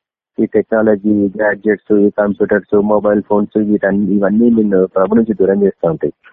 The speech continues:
అవి పక్కకు పెట్టాలి కొంచెంసేపు. వాటి జోలికి పోకుండా మనం ప్రార్థన కూర్చోవాలా, బైబిల్ చదువుకోవాలా, ఆ, ధ్యా-, ధ్యానం చేయాలా, వర్షిప్ చేసుకోవాలా, మాట్లాడాలి. "ప్రభా,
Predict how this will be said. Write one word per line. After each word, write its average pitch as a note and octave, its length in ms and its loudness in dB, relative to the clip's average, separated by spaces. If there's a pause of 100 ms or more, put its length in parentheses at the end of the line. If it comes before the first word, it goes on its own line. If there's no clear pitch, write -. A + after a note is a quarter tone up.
(540)
అవి F#2+ 100 0
పక్కకు B2+ 380 -2
పెట్టాలి G#2+ 300 0
కొంచెంసేపు. F2+ 480 -2 (1700)
వాటి G2 160 -4
జోలికి G#2 400 0
పోకుండా G#2 500 0
మనం G#2 240 0
ప్రార్థన F#2+ 440 -2
కూర్చోవాలా, F2+ 460 -2
బైబిల్ E2+ 320 0
చదువుకోవాలా, E2 640 -2 (600)
ఆ, D#2+ 60 -6 (580)
ధ్యా-, D#2+ 200 0
ధ్యానం F2 420 0
చేయాలా, E2 400 0
వర్షిప్ E2+ 500 -4
చేసుకోవాలా, D#2 500 -2 (680)
మాట్లాడాలి. G2 500 -2
"ప్రభా, F#2+ 380 -2